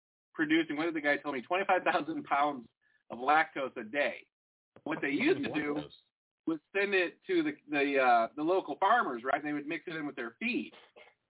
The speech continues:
Speaker 2: Hmm.
Speaker 1: But then their parent company, which is in, uh, Canada, I think he said, they figured out how to distill vodka out of this lactose, right? So two of the
Speaker 2: Lactose
Speaker 1: other
Speaker 2: vodka?
Speaker 1: two of these other companies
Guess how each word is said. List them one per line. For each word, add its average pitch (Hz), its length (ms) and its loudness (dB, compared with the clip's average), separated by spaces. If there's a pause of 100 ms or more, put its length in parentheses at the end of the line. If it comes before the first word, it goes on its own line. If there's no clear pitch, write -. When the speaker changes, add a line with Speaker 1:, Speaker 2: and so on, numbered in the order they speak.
Speaker 2:
Hmm. 143 360 -6
Speaker 1:
But 160 360 2 (140)
then 240 520 2 (260)
their 160 180 -4
parent 226 420 -2
company, 196 440 -6
which 156 180 -8
is 151 120 -2
in, 131 280 -10 (320)
uh, 110 440 -2 (340)
Canada, 165 300 2
I 107 160 -4 (100)
think 131 140 -8
he 107 180 -10
said, 101 200 -6 (240)
they - 680 -2
figured 240 260 2
out 190 180 4
how 190 80 2
to 180 120 -2
distill 156 420 -6
vodka 139 540 0 (1200)
out 147 140 0
of 139 140 -6
this 139 80 -10 (100)
lactose, 143 560 -2 (540)
right? 147 320 -2
So 160 160 2 (160)
two 302 120 0
of 320 120 4
the 254 60 4
Speaker 2:
Lactose 208 140 4
Speaker 1:
other 220 160 0
Speaker 2:
vodka? 220 540 -2 (720)
Speaker 1:
two 302 80 -6
of 311 80 -4
these 339 220 6
other 247 260 0
companies 226 500 -2